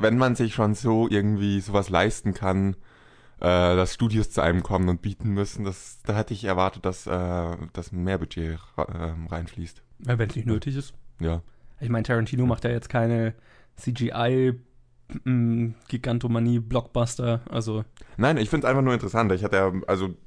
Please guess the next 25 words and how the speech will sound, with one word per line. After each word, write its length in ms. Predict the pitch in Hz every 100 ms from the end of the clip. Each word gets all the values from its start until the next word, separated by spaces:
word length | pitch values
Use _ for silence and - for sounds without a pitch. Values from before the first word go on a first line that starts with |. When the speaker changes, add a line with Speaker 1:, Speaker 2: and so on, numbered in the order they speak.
| -
Speaker 2:
Also 120 | 120
ich 60 | 120
meine, 160 | 127
Django 300 | 123 131 139
Unchained 320 | 117 113 151
hat 120 | 131 135
auch 200 | 135 -
hundert 240 | 120 113
Millionen 340 | 113 113 110
gekostet. 420 | 113 110 92 - 120
Speaker 1:
Ja. 20 |
Speaker 2:
Das 140 | 123
fand 180 | - 120
ich 80 | 113
auch 140 | 135
schon 280 | - 120 107
hart. 300 | 101 117 -
Also 280 | 120 113 117 - - -
gut, 280 | 147 123 - - - -
große 260 | - 120
Sets 260 | 175 156 147
und 100 | 131
so 80 | 123
weiter, 300 | 127 120 123
aber 240 | 117 110